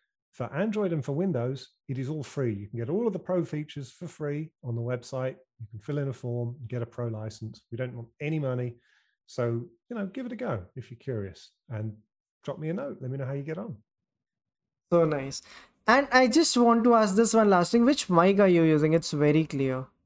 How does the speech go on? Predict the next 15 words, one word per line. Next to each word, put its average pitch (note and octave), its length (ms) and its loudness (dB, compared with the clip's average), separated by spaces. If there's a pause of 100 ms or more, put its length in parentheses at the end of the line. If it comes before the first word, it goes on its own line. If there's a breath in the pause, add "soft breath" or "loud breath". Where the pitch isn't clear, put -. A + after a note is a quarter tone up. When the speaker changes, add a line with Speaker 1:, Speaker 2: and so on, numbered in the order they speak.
(1400 soft breath)
Speaker 1:
Ooh, C3 380 0 (100)
uh, A#2+ 440 -4
this F3 280 -4
is C#3 300 -6 (140)
a, A#2 560 -6
uh, A2+ 300 -10 (100)
Electro C#3 540 -6
Voice B2+ 340 -8 (100)
twenty. A#2+ 600 -6 (580)
Uh, A2 40 -4
Speaker 2:
Okay. B2+ 300 -4 (500)
Speaker 1:
it, B2+ 140 -8 (200)
obviously, G#2+ 280 -4
it G#2+ 100 -6
helps - 440 -6